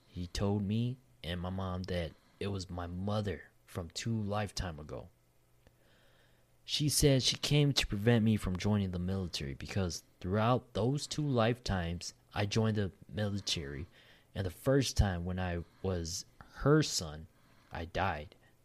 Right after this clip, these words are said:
Second time, I was disappointed because I didn't get the rank I wanted.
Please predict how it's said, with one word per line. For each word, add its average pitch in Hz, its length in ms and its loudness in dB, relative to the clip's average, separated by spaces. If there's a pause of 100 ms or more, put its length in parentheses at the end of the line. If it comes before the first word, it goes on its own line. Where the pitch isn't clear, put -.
(360)
Second 123 520 0
time, 92 380 -2 (340)
I - 100 -4
was 95 160 -4
disappointed 104 580 -2
because - 280 -6
I - 120 -6
didn't 90 200 -4
get 90 140 -4
the 71 160 -8
rank 123 240 0
I 85 80 -6
wanted. 69 360 -10